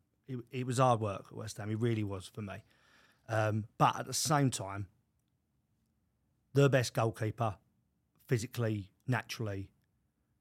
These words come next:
I've seen. He, he was a bad trainer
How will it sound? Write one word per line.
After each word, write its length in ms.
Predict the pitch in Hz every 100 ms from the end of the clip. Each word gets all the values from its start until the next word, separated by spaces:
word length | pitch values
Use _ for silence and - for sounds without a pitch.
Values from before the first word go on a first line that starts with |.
| _ _ _ _ _ _ 123
I've 200 | 110 -
seen. 280 | - 95 - _ _ _ _ _
He, 140 | 131 - - - - _
he 140 | 160 143
was 120 | 139
a 40 | 123
bad 320 | 156 160 -
trainer 360 | 113 95 95